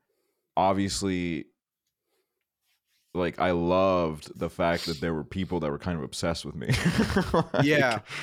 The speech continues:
Speaker 1: like, it was, it was kind of like a new thing, and it was like, "Oh, okay." There's probably, like, your, some validation from your previous life to catch up on, and it's like, "Okay, this is great." Um,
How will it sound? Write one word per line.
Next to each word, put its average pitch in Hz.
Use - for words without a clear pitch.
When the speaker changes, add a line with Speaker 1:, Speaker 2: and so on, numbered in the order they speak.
Speaker 1:
like, 110
it 123
was, 110
it 120
was 110
kind 120
of 110
like 110
a 104
new 98
thing, 98
and 98
it 92
was 85
like, 90
"Oh, 127
okay." 95
There's 101
probably, 107
like, 98
your, 95
some 95
validation 95
from 98
your 90
previous 98
life 90
to 87
catch 85
up 85
on, 92
and 82
it's -
like, 80
"Okay, 92
this 87
is 90
great." 92
Um, 73